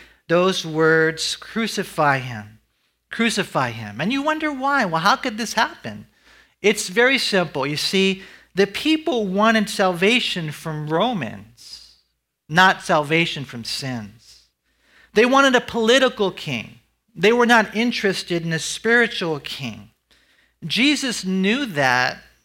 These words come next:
He had to go through this prophecy in order to fulfill God's word. But he knew, even going into it, because Luke tells us that before he went down, he wept over the city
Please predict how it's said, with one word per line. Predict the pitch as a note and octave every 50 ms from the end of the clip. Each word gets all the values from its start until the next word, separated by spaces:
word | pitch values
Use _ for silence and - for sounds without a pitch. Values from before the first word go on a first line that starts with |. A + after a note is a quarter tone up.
| -
He | D#3+ G3+ A3
had | A#3+ C4+ A#3
to | A#3
go | G3+ G3 G3+ G3
through | G3 - - G#3 A#3 B3+
this | B3+ B3 G#3+ - -
prophecy | - - G#3 G#3 A3 A3 G#3+ G3 - - - F#3 E3+
in | E3+ E3+
order | F3+ G3 G3+ G3+
to | F3 F#3
fulfill | - - E3+ D3+ - - - G#3+ A#3 A3+ G3+
God's | E3 E3+ D3+ D3 C#3+ C#3 C#3+
word. | C#3 C#3 D#3 A3 C#4 C#4+ G#3 C3+ B2 B2 B2 B2+ C3+ - _ _ _ _ _ _ _ _ _ _ _ _
But | - F3
he | D#3+ C#3+ - A3+ B3 B3+
knew, | A#3+ G#3+ G3 G3+ G#3+ A#3+ A#3 G3+ E3
even | D#3+ F3+ G#3+ A#3 A3 C#4+ C4+ A#3+
going | G3+ A#3 A#3 A#3 A3+ A3 G#3+
into | G#3+ A3 A3 G#3+ G#3+ - - E3 C#3
it, | B2+ A#2+ B2
because | D#3 D3 - F3 D3+ D#3
Luke | D#3 F3+ A3 A3+ A3
tells | - - F#3+ E3 D#3+ D#3 D3
us | D#3+ D3 - -
that | D#3 D3
before | - D3 C#3 - - - - G3 G3 A3 B3 B3+
he | A#3+ - - A3+ A3+ G#3
went | F#3 F#3+ F3+ D#3+ C#3+ C#3+
down, | C#3 D#3+ D#3 D3+ D#3 D#3+
he | D3+ D3 D#3 D#3+
wept | D#3+ D#3 D3+ D3 D3+ F3+ A3+ B3 B3 - - -
over | G#3 F#3+ E3+ F3
the | E3 D3+ D3+
city | - - - - A#2+ A#2+ - G#2+ - -